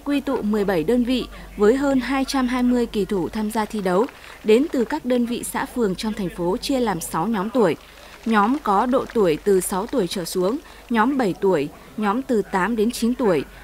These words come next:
nhóm từ mười đến mười một tuổi, nhóm từ mười hai đến mười ba tuổi, nhóm từ mười bốn đến mười lăm tuổi.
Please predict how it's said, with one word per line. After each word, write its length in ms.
nhóm 260
từ 180
mười 300
đến 160
mười 160
một 240
tuổi, 260
nhóm 240
từ 100
mười 200
hai 260
đến 260
mười 140
ba 160
tuổi, 320
nhóm 240
từ 140
mười 220
bốn 320
đến 240
mười 160
lăm 140
tuổi. 280